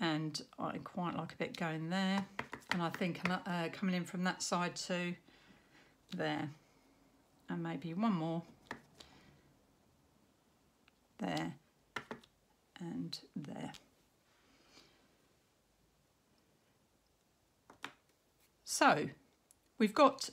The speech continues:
um, the main body of our card here. Um, and then what I'm gonna do is I'm just gonna put a tiny, now this sounds really odd, <laughs> a little bit of pink in the background here.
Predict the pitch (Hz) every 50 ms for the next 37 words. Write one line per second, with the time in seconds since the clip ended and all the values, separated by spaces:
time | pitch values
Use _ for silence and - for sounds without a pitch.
0 | - - 196 190 190 190 185 185 - - 196 202 208 208 196 190 175 202 185 180
1 | - 196 175 170 170 180 165 170 165 - - - - 180 170 160 160 160 - -
2 | 170 170 196 269 285 - - - - - - - - - - - - - - 202
3 | 202 196 190 196 214 - - 214 208 208 208 302 294 277 226 190 190 190 - 185
4 | 190 - - 180 170 185 175 175 165 156 - 180 160 151 151 160 190 226 226 -
5 | - _ - 208 202 196 196 196 190 - - - - 214 208 214 214 214 277 269
6 | 269 - 277 240 240 233 - - - 233 196 170 147 151 - - - - - -
7 | - - - - 190 - - - - - - 269 262 262 262 254 226 196 185 180
8 | 170 - - - - 202 202 190 196 220 226 226 - 220 208 196 190 214 190 180
9 | 160 143 143 151 180 - - - - - - - 240 - - - - - - -
10 | - - - _ _ _ - - 208 226 208 202 220 - - - - - 185 139
11 | - - - - - - - - _ - 202 190 185 175 185 160 - - - 143
12 | 143 139 139 - - 165 143 139 143